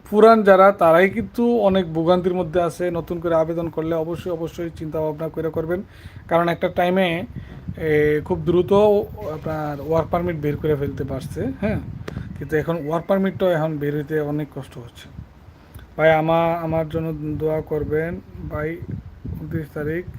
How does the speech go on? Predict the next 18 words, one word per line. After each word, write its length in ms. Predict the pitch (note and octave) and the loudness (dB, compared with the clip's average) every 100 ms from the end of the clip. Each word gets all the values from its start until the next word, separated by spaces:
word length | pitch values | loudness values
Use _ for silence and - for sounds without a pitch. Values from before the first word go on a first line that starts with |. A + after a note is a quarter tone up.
| - - - | -18 -20 -14
এম্বাসি 400 | E3 D#3 C#3+ D#3 | -10 -8 -8 -10
ফেস 260 | C#3 D3 C3 | -10 -8 -8
করব। 320 | - C3 B2 C#3 | -10 -12 -10 -10
ইনশাআল্লাহ, 520 | D#3 - E3 E3 E3 | -8 -4 -2 0 -2
আপনার 220 | D#3 D#3 | -4 -6
জন্য 420 | D#3 D#3 D#3+ F3 - - - - - - - - | -4 -2 -4 -6 -12 -18 -20 -20 -20 -20 -18 -8
মকসিদুল 540 | D3+ C#3 D#3+ D3+ D#3+ | -8 -6 -8 -6 -4
ভাই, 180 | D#3 E3 | 0 2
আপনার 240 | D#3 D#3+ D3+ | 0 -2 -6
জন্য 460 | D3+ D#3 D#3 D#3 D3 | -4 -4 -4 -6 -8
শুভকামনা 760 | D3+ D3+ D#3 D#3+ D#3+ E3 D#3+ | -6 -4 -4 -4 -4 -4 -4
এবং 240 | D3 D3+ | -4 -6
সবাই 300 | C#3 D3+ D3+ | -6 -6 -4
দোয়া 160 | D3 D3+ | -2 -2
করবেন 260 | D3 D3 D3+ | -2 -4 -6
মকসিদুল 520 | D3 - C#3 D3 D3 | -8 -10 -8 -6 -4
ভাইয়ের 280 | D3 D3 C#3+ | -2 -2 -2
জন্য। 360 | D3+ D#3 F3 | -4 -4 -8